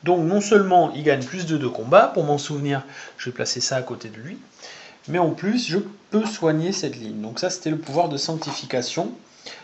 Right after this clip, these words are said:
euh, du frère rédempteur. C'est ici, sanctifier, prendre un jeton soutien durant la phase d'initiative, une fois par scénario, donc plus deux de combat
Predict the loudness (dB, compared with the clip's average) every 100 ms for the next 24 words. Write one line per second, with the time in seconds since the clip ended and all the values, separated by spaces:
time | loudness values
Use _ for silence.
0 | -8 -2 0 0 2 4 6 2 -6 -12
1 | -10 -6 -4 -4 -4 -2 -2 -4 -6 -8
2 | 0 4 6 4 0 0 0 -4 -4 -6
3 | -10 -8 -2 0 2 2 -2 -6 -18 -6
4 | 2 2 2 -2 -4 -6 -4 -4 -4 -8
5 | -8 -6 -6 -2 2 4 2 0 -4 -4
6 | -4 -2 0 2 0 0 -4 -6 -6 -2
7 | -2 -2 -6 0 2 2 -2